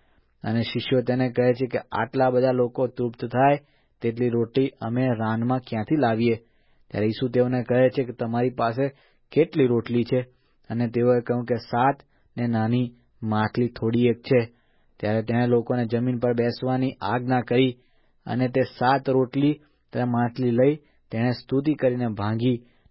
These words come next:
ને પોતાના શિષ્યોને આપી ને શિષ્યોએ પછી લોકોને આપી અને બધા ખાઈને તૃપ્ત થયા. પછી છાંડેલા કકડાઓની તેઓએ સાત ટોપલી ભરી અને જેઓએ ખાધું તેઓ સ્ત્રી છોકરા ઉપરાંત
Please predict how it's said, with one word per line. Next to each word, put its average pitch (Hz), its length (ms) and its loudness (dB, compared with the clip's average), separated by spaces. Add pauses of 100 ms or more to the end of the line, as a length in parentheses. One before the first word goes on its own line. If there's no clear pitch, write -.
ને 120 80 0
પોતાના 127 420 0
શિષ્યોને 127 600 -4
આપી 120 460 -2 (340)
ને 113 120 -2
શિષ્યોએ 127 480 0
પછી 120 300 -4
લોકોને 117 420 -2
આપી 113 380 -2 (460)
અને 110 160 -4
બધા 120 280 2
ખાઈને 123 380 -2
તૃપ્ત 139 340 -2
થયા. 113 320 0 (520)
પછી 120 240 -2
છાંડેલા 127 480 0
કકડાઓની 131 720 0 (360)
તેઓએ 127 240 4
સાત 135 460 -2
ટોપલી 120 340 -4
ભરી 117 360 0 (460)
અને 123 320 0
જેઓએ 123 420 2
ખાધું 123 540 -2 (380)
તેઓ 120 220 2
સ્ત્રી 143 460 0
છોકરા 131 440 0
ઉપરાંત 127 480 0